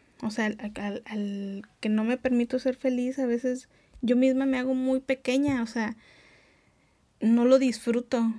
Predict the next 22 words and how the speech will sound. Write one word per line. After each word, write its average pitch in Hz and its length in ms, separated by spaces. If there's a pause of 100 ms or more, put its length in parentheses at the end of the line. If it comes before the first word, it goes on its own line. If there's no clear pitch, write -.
(200)
O 214 80
sea, 214 260
yo 214 380
misma, 220 540
o 202 220
a 202 80
veces 208 300
no, 233 320
no 226 220
doy 240 160
lo, 247 300
no 226 540
los 220 260
miro 226 180
a 247 60
los 226 220
ojos 240 320
porque 233 280
me 208 120
siento 214 300
no 226 200
digna, 226 440